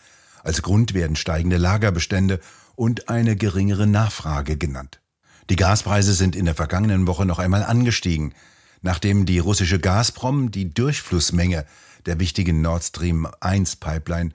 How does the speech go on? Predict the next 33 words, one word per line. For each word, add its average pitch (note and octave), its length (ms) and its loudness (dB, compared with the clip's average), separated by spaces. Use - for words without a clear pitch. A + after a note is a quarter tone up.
auf F#2+ 220 -6
etwa G#2 300 -4
zwanzig G#2+ 540 -2
Prozent F2+ 540 -2
ihrer F#2+ 220 -2
Kapazität F#2+ 760 -4
drosselte. F#2 520 -2
Derzeit C3+ 400 2
bleiben G#2+ 240 0
die E2+ 80 2
Lieferungen F#2+ 480 0
aus D#2 240 -6
Russland G2+ 400 -2
auf E2+ 240 -8
diesem F2 300 2
niedrigen F2 480 0
Niveau E2+ 400 0
stabil. F#2 600 -2
Die F2 100 -4
Erdgasspeicher F#2+ 880 0
in A#2+ 120 0
Deutschland G#2+ 420 0
sind G2 160 -2
jetzt F#2 180 -2
zu G#2 100 -4
etwa F#2+ 260 -4
siebzig E2 420 -4
Prozent A2 420 -2
gefüllt. D2+ 400 -6
Das E2+ 120 -4
entspricht F2 560 -4
dem F#2+ 200 -4
Fünfjahresdurchschnitt. F2+ 1400 -2